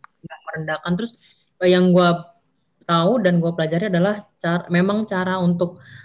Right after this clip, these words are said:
eh, mengetahui karakter orang tuh biasanya harus, eh, lihat bagaimana cara dia mela-, melayani atau memperlakukan orang yang di bawahnya dia,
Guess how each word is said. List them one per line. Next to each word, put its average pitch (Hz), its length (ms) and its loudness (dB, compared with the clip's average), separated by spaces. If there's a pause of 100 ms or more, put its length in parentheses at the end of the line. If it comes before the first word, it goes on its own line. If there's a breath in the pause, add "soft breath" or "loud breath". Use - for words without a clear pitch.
(320 loud breath)
eh, 175 260 4
mengetahui 180 840 2
karakter 180 440 0
orang 185 400 0
tuh 262 120 -6
biasanya 190 400 0
harus, 208 460 -4 (760)
eh, 185 140 0
lihat 185 420 2
bagaimana 180 420 2
cara 202 280 -2
dia 185 360 0 (160)
mela-, 180 480 -2 (140)
melayani 175 540 0
atau 208 220 -6
memperlakukan 180 760 -4
orang 185 240 -6
yang 185 100 -6
di 175 80 0
bawahnya 165 340 -6
dia, 160 260 -6